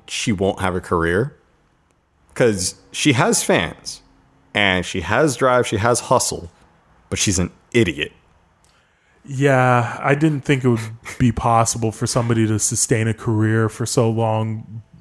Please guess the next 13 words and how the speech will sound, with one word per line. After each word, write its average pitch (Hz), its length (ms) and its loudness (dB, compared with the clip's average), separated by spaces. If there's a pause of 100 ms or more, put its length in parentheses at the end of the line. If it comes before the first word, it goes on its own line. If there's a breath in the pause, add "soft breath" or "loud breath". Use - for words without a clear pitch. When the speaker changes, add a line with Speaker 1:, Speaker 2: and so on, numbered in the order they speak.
(480)
Speaker 2:
being 110 320 4
so 113 200 2
fucking 110 420 -6
stupid. 110 600 -4 (840 loud breath)
Speaker 1:
I 151 220 4
think, 180 760 -6 (800)
I 143 100 2
don't 208 140 0
really 180 200 2
know 120 160 2
how 123 180 -2
she, 117 280 -2
like, 92 220 0